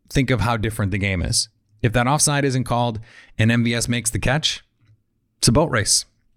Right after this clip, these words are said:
And, and guess what? It ended up being one anyway, because that's how this works. When you're a good team and the bounces don't go your way, you're good enough to make up for it.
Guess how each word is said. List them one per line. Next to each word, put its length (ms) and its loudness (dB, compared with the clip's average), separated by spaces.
And, 300 4
and 140 0
guess 200 -2
what? 360 -4
It 180 -4
ended 300 0
up 160 -4
being 240 0
one 160 0
anyway, 460 0
because 400 0
that's 280 0
how 120 -2
this 180 -2
works. 320 0
When 120 4
you're 140 4
a 80 -4
good 200 -2
team 440 -2
and 100 6
the 60 4
bounces 400 0
don't 260 -4
go 160 -2
your 180 0
way, 160 0
you're 200 0
good 240 -4
enough 280 -2
to 80 0
make 200 0
up 120 -2
for 260 0
it. 200 -10